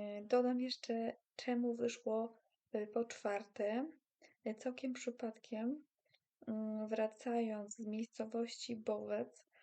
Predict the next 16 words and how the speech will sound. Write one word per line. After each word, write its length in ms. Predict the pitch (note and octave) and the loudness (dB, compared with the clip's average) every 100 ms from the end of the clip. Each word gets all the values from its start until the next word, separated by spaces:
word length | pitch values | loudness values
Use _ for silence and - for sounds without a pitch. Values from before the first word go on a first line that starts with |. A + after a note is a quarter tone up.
| - - - _ _ - | -20 -20 -20 _ _ -6
Przejeżdżaliśmy 1300 | - B3 B3+ B3 B3 B3 A#3+ A3+ - A3 G#3+ B3 C#4 | 2 4 8 6 6 4 4 0 -2 -2 2 0 0
przez 400 | - - A#3+ B3 | -4 2 2 2
Włochy, 800 | A#3+ B3 A3 - - G3+ G#3+ C4+ _ | 4 4 4 0 -2 0 0 -4 _
tak 180 | - - | -8 -6
nas 140 | A3 G#3+ | -8 -6
poprowadziła 600 | A3+ A3+ A#3 A3 - A3 | -6 -4 -4 -4 -4 -6
nawigacja, 840 | G#3+ A3 - A3 - G#3+ G#3+ B3+ - _ _ _ - - - - | -6 -6 -4 -4 -6 -6 -2 -2 -4 _ _ _ -20 -20 -10 -6
i 100 | A#3 | -2
trafiliśmy 600 | A#3+ A#3+ A#3 A3+ A#3 G#3+ | 0 0 0 -2 -2 -4
na 140 | G#3+ | -4
przepiękne 1000 | - - A#3+ - A#3+ A#3+ A#3+ A#3 A#3+ A3+ | -6 -4 -4 2 4 6 4 2 2 2
jezioro, 880 | G#3+ G3+ G3+ G#3 G#3 G#3 G#3 A3 - - - _ _ _ _ | -2 -4 -2 2 2 2 0 -2 -6 -18 -20 _ _ _ _
e, 60 | A3 G3+ G#3 G3+ G3+ G3 | -4 -2 -2 -2 -2 -4
w 160 | G3 - | -6 2
Wenecji 800 | G#3+ G#3 A3+ A#3 - A#3 A3 A#3+ | 2 4 2 0 -2 -4 -4 -4
Julijskiej, 1080 | G#3+ G#3+ A3 G#3+ A3 - - A3+ A#3 C#4 | -4 -2 -2 -4 -6 -12 -2 2 4 2